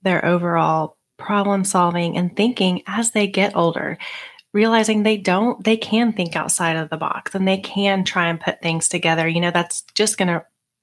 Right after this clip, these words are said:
help all of those thoughts develop over time.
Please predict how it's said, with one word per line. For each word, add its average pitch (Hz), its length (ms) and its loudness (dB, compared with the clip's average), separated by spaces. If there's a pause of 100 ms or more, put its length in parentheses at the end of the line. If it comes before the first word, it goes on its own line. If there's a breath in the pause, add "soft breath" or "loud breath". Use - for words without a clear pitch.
help - 380 0 (160)
all 175 300 2
of 190 180 -2
those 170 500 -2 (260 soft breath)
thoughts - 520 -2
develop 170 600 2
over 165 240 -2
time. - 580 -8